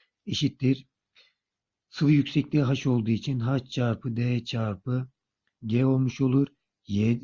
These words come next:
noktasındaki sıvı basıncımız D yoğunluklu sıvının basıncından iki H yüksekliği olduğu için iki H D G, D üst kütleli sıvıdan gelecek basınç üç D yoğunluklu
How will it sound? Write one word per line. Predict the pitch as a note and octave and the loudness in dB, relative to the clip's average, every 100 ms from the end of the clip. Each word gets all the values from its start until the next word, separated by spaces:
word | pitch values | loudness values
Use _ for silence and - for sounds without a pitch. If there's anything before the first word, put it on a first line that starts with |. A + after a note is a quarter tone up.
| - _ _ - | -10 _ _ -2
noktasındaki | C3 A#2 C#3 - C#3 C3+ C3+ C#3 D#3 | 0 0 -4 -2 0 -2 0 -2 -2
sıvı | - C#3 B2+ | -4 -2 0
basıncımız | C3 C3+ C3 C3+ C#3 C#3 - _ _ - | -2 -2 -2 0 0 -2 -6 _ _ -2
D | A#2 | 4
yoğunluklu | C#3+ C3+ C3+ C3+ C3 C#3 C3 | 6 6 4 2 0 -2 -6
sıvının | - B2 B2+ C3 C#3 C#3 _ _ _ _ _ _ _ _ C3 | -4 -2 0 2 0 -4 _ _ _ _ _ _ _ _ -2
basıncından | B2 - C3 A#2+ B2+ A#2 C3 - - _ _ _ - | -2 0 -2 0 0 2 0 0 -6 _ _ _ -20
iki | - C#3+ | -8 -2
H | B2+ B2+ - | 0 -2 -4
yüksekliği | A#2+ - C3+ - B2 | -10 -6 -8 -2 0
olduğu | A#2+ A2+ | 0 0
için | A#2 C3 C3 - | -4 -4 -6 -6
iki | - C#3+ | -10 -6
H | A#2+ A#2+ B2+ B2+ - _ _ _ _ _ _ _ _ _ _ - | -4 -4 -4 -6 -14 _ _ _ _ _ _ _ _ _ _ -12
D | B2+ G#2+ B2+ B2 | -6 0 2 2
G, | A2 B2 B2+ D#3 - _ - | 2 2 2 -2 -8 _ -8
D | A2+ C3 C#3 | -2 0 0
üst | - - | -4 -10
kütleli | - C3+ B2+ C#3+ - _ | -6 -2 0 0 -4 _
sıvıdan | - C3 C3 A#2+ C3+ B2+ | -10 -4 -2 0 -2 0
gelecek | C3 B2 B2+ - | 0 0 -2 -2
basınç | B2+ - C#3 - _ _ _ _ _ - | -6 -2 -4 -6 _ _ _ _ _ -6
üç | - - | -6 -2
D | D3+ | 2
yoğunluklu | C#3+ C#3 C3+ C3+ C3+ C#3 C3+ C3+ | 4 4 2 0 -2 0 0 0